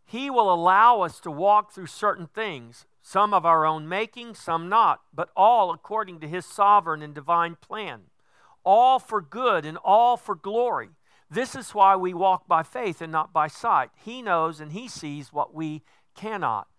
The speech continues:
And when we cannot see and when we do not know, we must trust him. When we can see and we do know, guess what? We must trust him always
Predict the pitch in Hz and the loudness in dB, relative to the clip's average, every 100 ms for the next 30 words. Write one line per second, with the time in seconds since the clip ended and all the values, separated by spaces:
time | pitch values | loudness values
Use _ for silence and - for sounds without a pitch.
0 | _ _ 160 165 165 185 208 - 202 196 | _ _ -8 -6 -6 -8 -10 -10 -4 0
1 | 226 226 - 170 156 151 151 156 139 180 | 0 0 -8 -12 -12 -10 -12 -12 -12 -10
2 | 175 160 151 170 214 147 131 131 _ _ | -2 -2 -2 -2 0 0 -2 -10 _ _
3 | _ 143 226 170 165 151 - _ _ - | _ -14 -10 -4 -2 -2 -8 _ _ -4
4 | 180 185 - 214 240 120 _ _ _ - | -2 -2 -4 -14 -14 -14 _ _ _ -6
5 | 180 202 208 208 - 233 262 226 - 147 | -4 -2 -6 -8 -8 -4 -6 -8 -10 -10
6 | 151 165 165 143 262 247 143 117 120 175 | -8 -10 -12 -12 -12 -4 -2 -2 -4 -6
7 | - 220 175 131 151 160 196 202 _ _ | -4 4 4 4 -6 -8 -8 -10 _ _
8 | 156 180 135 - _ _ _ 175 156 - | -2 -2 -2 -10 _ _ _ -2 -2 -2
9 | - 190 156 107 _ _ 185 233 226 107 | -16 -14 -14 -14 _ _ -2 -2 -2 -8
10 | 90 - | -16 -20